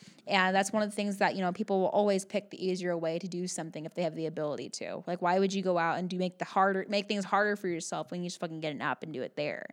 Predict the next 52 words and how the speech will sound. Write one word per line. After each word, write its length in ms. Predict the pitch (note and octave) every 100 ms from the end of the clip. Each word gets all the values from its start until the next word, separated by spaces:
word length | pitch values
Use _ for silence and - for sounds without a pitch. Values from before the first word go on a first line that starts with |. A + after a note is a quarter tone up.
| _ _ _ _ _
You 120 | - D3+
know, 180 | F3
and 100 | F3+
so 120 | F#3 F#3
I 80 |
think 100 | F#3+
that's 220 | F#3 F3+ F#3+
why 160 | F3+
the 100 | F#3+
Steve 300 | G3 G#3+ G3
Jobs 400 | F#3+ E3+ F3+ F#3+
and 120 | F#3
the 60 | F3+
other 140 | F#3
people 260 | G3 G3 F3
like 240 | F3 F3+
him, 300 | - E3 E3+ - - -
they 80 | G3
saw 300 | F#3+ G#3 G#3
that 160 | G3+ F#3+
as 80 |
an 60 | F#3
opportunity. 440 | E3+ F#3 A3+ A#3+
They're 120 | F#3+ F3+
like, 100 | -
"Oh 120 | G3
shit, 340 | F#3+ - B3
we 100 | F#3+
can 140 | F#3+ G3
do 160 | G#3
something 380 | A#3+ A#3 F#3 E3
with 180 | D3 -
this," 340 | A#2 C3+ - -
and 240 | F3+ E3
they 80 | E3
continue 380 | F3 F3 G3+ G3
to 60 | F3+
do 200 | F#3+ G3
that. 100 | E3+
And 80 | E3
that's 260 | E3+ F3 -
why 200 | F3 F3+
the, 140 | E3+
you 120 | E3
know, 100 | E3+ -
Apple 300 | D#3+ - E3+
has 240 | - E3+
this 120 | F3
big 380 | - - G#3+ G#3
fucking, 500 | G3 - G3 G3 G3 F#3
you 160 | F3+
know, 320 | E3+ D#3+ C#3